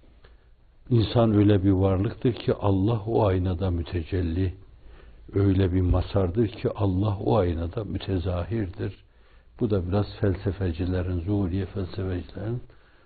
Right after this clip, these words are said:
düşünce tarzına göre bir ifade tarzı oldu.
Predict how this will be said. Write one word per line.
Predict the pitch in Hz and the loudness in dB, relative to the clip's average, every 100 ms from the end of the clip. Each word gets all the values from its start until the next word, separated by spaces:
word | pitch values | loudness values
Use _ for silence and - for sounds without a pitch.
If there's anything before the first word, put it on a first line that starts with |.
| - | -8
düşünce | 117 104 127 113 110 104 | -4 0 2 6 6 6
tarzına | 110 104 95 101 104 | 6 4 4 4 4
göre | 85 92 110 113 104 | 2 0 0 -2 2
bir | 104 92 | 0 0
ifade | 98 - 98 87 92 | -6 -4 -4 0 -2
tarzı | - 90 85 - | 0 -2 0 -2
oldu. | 98 80 80 120 | -2 -2 -4 -6